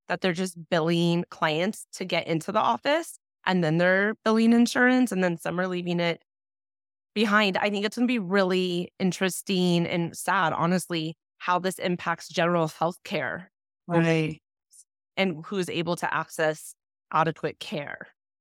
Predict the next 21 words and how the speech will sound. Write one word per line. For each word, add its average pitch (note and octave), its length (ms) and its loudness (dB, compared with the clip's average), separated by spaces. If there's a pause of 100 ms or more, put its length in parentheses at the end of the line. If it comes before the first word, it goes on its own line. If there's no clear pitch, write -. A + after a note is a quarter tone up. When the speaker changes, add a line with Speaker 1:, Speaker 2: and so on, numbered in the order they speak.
(140)
Speaker 2:
Yeah, F#3 760 6
I G#3+ 100 -2
mean, G#3+ 280 4
Speaker 1:
We're A3 100 0
Speaker 2:
oh G#3 80 4
Speaker 1:
like, G#3+ 140 0
"Then G3 120 2
Speaker 2:
gosh, G3 140 2
Speaker 1:
on," F3+ 140 0 (600)
and F3+ 120 0
we're - 120 4
Speaker 2:
there's F3+ 180 0
Speaker 1:
stick - 400 -6
with F#3 180 0
insurance F3 520 0
for D3+ 140 -2
now, D#3+ 380 -2
but - 100 -10 (1160)
it's, F#3+ 200 0
Speaker 2:
Yeah. G3+ 160 -6
Speaker 1:
it's G3 200 0